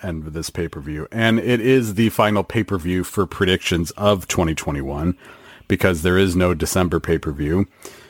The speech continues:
because they lined up two for January with day one on January first and then the Royal Rumble at the end of the month. So, uh, we're gonna have lots of points flying around for the beginning of the twenty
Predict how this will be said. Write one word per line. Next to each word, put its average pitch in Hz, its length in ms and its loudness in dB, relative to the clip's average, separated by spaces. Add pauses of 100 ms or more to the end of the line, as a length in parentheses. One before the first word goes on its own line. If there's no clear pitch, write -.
(180)
because 90 500 2
they 90 200 2
lined 87 400 0
up 87 260 -2
two 113 360 4
for 92 240 -2
January 92 760 2
with 87 640 -4 (300)
day 98 260 2
one 92 600 2 (160)
on 90 280 0
January 87 500 2
first 92 640 -2
and 92 160 -2
then 82 80 -4
the 82 100 -2
Royal 87 300 4
Rumble 87 420 2
at 80 140 -4
the 87 140 -2
end 80 120 -4
of 73 60 -10
the 80 60 -6
month. 85 340 -6
So, 87 400 0 (760)
uh, 104 400 4
we're 120 140 2
gonna 135 160 4
have 123 240 2
lots 110 280 4
of - 80 -2
points 107 400 2
flying 104 400 2
around 101 460 2
for 101 120 -4
the 87 120 -4
beginning 95 340 0
of 85 120 -2
the 87 60 -6
twenty 90 400 0